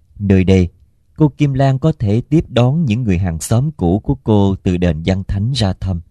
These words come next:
Ở đây, cô dành một chỗ kín đáo để chứa những thạp mắm lóc, những thạp mắm sặc,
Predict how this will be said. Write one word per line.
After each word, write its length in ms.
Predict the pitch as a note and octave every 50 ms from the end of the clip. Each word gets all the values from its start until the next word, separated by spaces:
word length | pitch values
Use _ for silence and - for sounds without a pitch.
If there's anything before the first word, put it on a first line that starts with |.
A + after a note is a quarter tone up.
| _ _ _ _ _ _ _ _ _ _ _ _ _ _ _
Ở 220 | - F#2 E2 F2 G2+
đây, 280 | G#2 G2 F#2 F2+ E2 - _ _ _ _ _ _ _ _ _ _
cô 160 | - D3+ D#3 C3
dành 160 | - G#2+ F#2 F#2
một 180 | F#2 F2+ - _ _
chỗ 200 | - G2 F2 F#2
kín 280 | - - C3+ B2+ D3 B2+
đáo 340 | A2+ G#2 G2+ A2 C#3 - - _ _ _ _ _ _
để 180 | - F#2 F#2 G2
chứa 280 | - - B2 A#2 B2
những 480 | D3 D3+ A#2 F2+ E2+ F#2 A#2 B2 A2+ G2+ -
thạp 320 | - - E2+ D#2 D2+ -
mắm 340 | F2+ F#2 F#2 G2 B2 C3+ C3+
lóc, 180 | C3+ D#3 F3+ - _ _ _ _ _ _ _ _ _
những 260 | - G2 G2 G#2 B2+ C3+
thạp 280 | - G#2+ F#2 F2 - -
mắm 360 | G2+ G2+ G2+ G2+ G#2 G#2 C#3 D#3+
sặc, 280 | - - F#2 D#2+ -